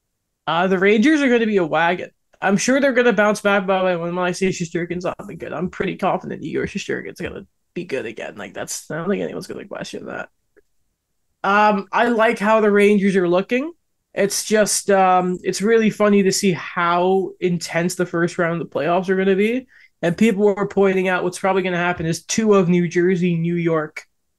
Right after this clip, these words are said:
Rangers, Toronto and Tampa, two of them are not gonna win a playoff round this year,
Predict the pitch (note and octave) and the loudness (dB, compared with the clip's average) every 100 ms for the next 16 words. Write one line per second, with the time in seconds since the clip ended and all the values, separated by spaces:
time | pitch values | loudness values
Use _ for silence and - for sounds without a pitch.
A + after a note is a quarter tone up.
0 | _ _ - D#3 D3+ D3+ - _ _ - | _ _ -4 -4 -2 -6 -12 _ _ -6
1 | F#3 F3+ F#3+ F#3+ F#3 F3+ F#3 F3 E3+ - | 0 2 4 2 2 0 -2 -4 -4 -8
2 | - G#3 A3 G3+ F#3+ F3 E3 E3 E3+ D#3+ | 0 2 4 2 2 0 0 -2 -2 -8
3 | D3+ - - - - - - - - - | -8 -10 -12 -16 -16 -16 -16 -14 -14 -14
4 | - | -16